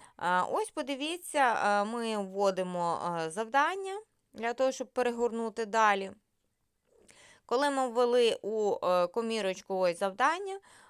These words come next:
а, м, нас тоді пропускає уже у,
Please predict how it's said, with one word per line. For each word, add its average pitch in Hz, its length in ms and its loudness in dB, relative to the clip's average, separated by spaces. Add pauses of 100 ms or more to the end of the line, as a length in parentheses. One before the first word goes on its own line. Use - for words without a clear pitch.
а, 214 280 4
м, 202 340 -4
нас 311 260 0
тоді 247 320 -4
пропускає 240 760 0
уже 208 580 -2
у, 233 380 0